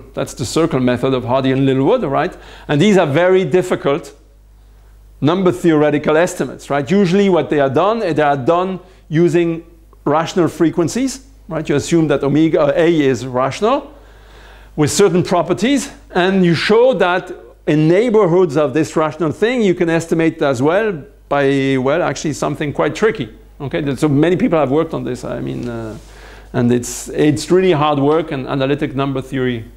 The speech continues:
work, right? But for the cube, uh, such a method, no, we tried. Of course, we tried it, but, um, up to now, no. Right.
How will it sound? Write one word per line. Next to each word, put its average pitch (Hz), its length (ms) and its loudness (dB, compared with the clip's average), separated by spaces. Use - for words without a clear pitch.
work, - 300 -16
right? 127 240 -12
But 147 160 2
for 180 180 0
the 151 80 2
cube, 220 400 2
uh, 151 500 4
such 175 420 -2
a 156 200 2
method, 165 400 -2
no, 165 220 0
we 160 120 2
tried. 175 300 -2
Of 143 140 -6
course, 208 200 -2
we 151 80 -8
tried 156 300 -4
it, - 400 -12
but, 143 300 -2
um, 120 840 -4
up 123 180 -2
to 170 80 -6
now, 135 240 -2
no. 117 240 -8
Right. 123 180 -18